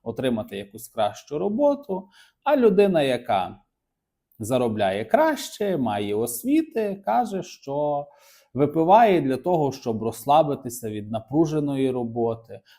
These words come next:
або, наприклад, обґрунтовує свою залежність тим, що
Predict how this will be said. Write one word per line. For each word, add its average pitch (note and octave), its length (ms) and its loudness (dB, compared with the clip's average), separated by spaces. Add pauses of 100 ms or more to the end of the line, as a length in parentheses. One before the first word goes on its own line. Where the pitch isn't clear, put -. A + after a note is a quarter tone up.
(140)
або, B2 320 2
наприклад, A#2+ 760 -2 (2250)
обґрунтовує B2+ 880 2
свою A#2+ 400 -2
залежність A#2 840 -2
тим, B2 240 -6
що F#2 400 -12